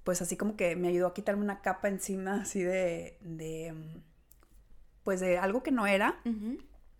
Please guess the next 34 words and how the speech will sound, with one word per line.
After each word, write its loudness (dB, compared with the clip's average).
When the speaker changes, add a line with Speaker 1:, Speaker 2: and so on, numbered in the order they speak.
Speaker 1:
y 2
me 2
liberó, 0
lite-, -6
literalmente. -6
Me -8
costó, 2
fueron 4
como, 2
pues, -6
ya 2
sabes, 0
ocho -10
mil -4
terapias 4
y 0
demás. 2
Speaker 2:
Ajá. -4
Speaker 1:
Este, 2
pero 8
hoy 8
lo 4
agradezco 4
muchísimo. 0
Si -4
hay 2
alguien 2
que -6
está -4
pasando -2
como -4
por 0
ese -4
proceso, -4